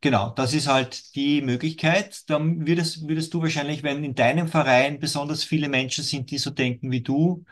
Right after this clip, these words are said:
würdest du möglicherweise gar nicht von der Planet Soul App sprechen, sondern ihnen einmal nur das Wallet vorstellen und mit ihnen gemeinsam einen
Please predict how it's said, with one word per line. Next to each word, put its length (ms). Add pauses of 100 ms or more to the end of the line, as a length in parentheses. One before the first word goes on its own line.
(560)
würdest 440
du 220
möglicherweise 800
gar 260
nicht 240
von 340
der 500
Planet 320
Soul 320
App 240
sprechen, 520
sondern 360
ihnen 240
einmal 320
nur 600
das 260
Wallet 400
vorstellen 720
und 80
mit 140
ihnen 180
gemeinsam 640
einen 400